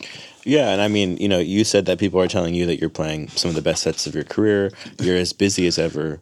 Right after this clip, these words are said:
So how do you square, you know, all this touring? Like, you, you played, like, what, four or five gigs the past weekend alone.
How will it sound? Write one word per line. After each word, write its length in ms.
So 220
how 120
do 60
you 140
square, 500
you 100
know, 240
all 240
this 220
touring? 460
Like, 160
you, 240
you 100
played, 240
like, 140
what, 180
four 220
or 40
five 220
gigs 240
the 80
past 240
weekend 240
alone. 340